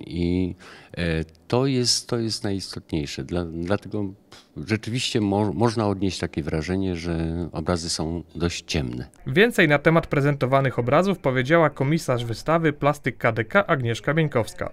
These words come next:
Speaker 2: Poruszyła między innymi temat technik stosowanych przez autora. Zwróciła też uwagę na fakt odniesień do wielkich polskich malarzy, jak chociażby Zdzisław Beksiński.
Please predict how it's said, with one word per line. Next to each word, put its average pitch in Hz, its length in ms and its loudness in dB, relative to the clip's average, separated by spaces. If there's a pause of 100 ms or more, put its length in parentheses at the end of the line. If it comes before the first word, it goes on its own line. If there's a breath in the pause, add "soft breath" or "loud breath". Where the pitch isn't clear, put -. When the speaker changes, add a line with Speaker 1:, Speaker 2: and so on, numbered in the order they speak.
(800 soft breath)
Speaker 2:
Poruszyła 156 520 4
między 151 320 4
innymi 135 320 0
temat 175 440 2
technik 147 400 0
stosowanych 117 520 0
przez 110 180 -4
autora. 98 400 -4 (520 soft breath)
Zwróciła 151 540 2
też 175 180 0
uwagę 143 400 2
na 123 120 2
fakt 220 340 2
odniesień 143 480 2
do 123 120 2
wielkich 170 400 2
polskich 123 380 0
malarzy, 117 600 0
jak 160 200 2
chociażby 139 460 -2
Zdzisław 135 420 -2
Beksiński. - 600 -2